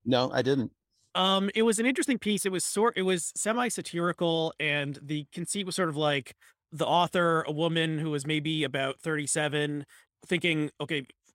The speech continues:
Speaker 2: we're sort of emerging from the pandemic, but I feel like I'm out of touch with the youth. Like, I've grown a little bit older. The, like, the
Speaker 1: Mm-hmm.
Speaker 2: clothes I was wearing seem uncool now, and there's
Speaker 1: Yeah.
Speaker 2: various trends that I don't quite understand." So it was sort of tongue-in-cheek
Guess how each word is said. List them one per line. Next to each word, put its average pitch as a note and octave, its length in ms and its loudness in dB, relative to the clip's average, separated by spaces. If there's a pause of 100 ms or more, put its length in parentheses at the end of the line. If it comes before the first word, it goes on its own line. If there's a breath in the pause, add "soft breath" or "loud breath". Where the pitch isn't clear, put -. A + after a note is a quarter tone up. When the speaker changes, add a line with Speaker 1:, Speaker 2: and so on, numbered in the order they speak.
Speaker 2:
we're D#3+ 220 -6
sort G3+ 220 2
of G3+ 60 4
emerging E3 320 2
from E3 120 -4
the D3 60 -4
pandemic, D#3+ 580 0 (100)
but C3+ 260 0 (380)
I C#3+ 120 -4
feel F3 200 0
like D#3+ 200 2
I'm D3+ 140 0
out D3 220 2
of C3 220 -6 (100)
touch - 380 -4
with D3 240 0
the C3 160 -4
youth. E3+ 460 0
Like, C3+ 180 0
I've B2+ 220 -8
grown F3 260 0
a - 20 0
little F3 100 0
bit D#3 160 0
older. D#3+ 520 0 (440 loud breath)
The, D3 220 -8
like, C#3+ 220 -2
the C3+ 60 -6
Speaker 1:
Mm-hmm. C3+ 120 4
Speaker 2:
clothes F3 200 4
I E3+ 100 4
was D#3+ 160 0
wearing D#3+ 400 2
seem E3 320 -6 (460)
uncool F3 500 0
now, E3+ 560 2
and C#3+ 280 -4
there's C#3+ 140 -4
Speaker 1:
Yeah. D3+ 100 0
Speaker 2:
various D#3 140 0
trends F3+ 260 -4
that D3 100 -2
I - 20 -2
don't D#3 160 -4
quite D#3+ 140 -2
understand." E3+ 600 -2 (320 loud breath)
So F#3 220 0
it F#3 140 -4
was F3 120 -2
sort C4+ 160 0
of - 180 -6
tongue-in-cheek F3+ 640 -4